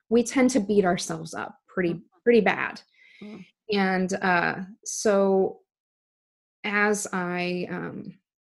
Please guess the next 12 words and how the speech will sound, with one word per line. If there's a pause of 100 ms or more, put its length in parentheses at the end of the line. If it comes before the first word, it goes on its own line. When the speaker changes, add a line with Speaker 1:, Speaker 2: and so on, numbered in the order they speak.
(120)
Speaker 1:
s-, (120)
began (420)
getting
into
God's
word
every
day, (540)
and (160)
learning
what
he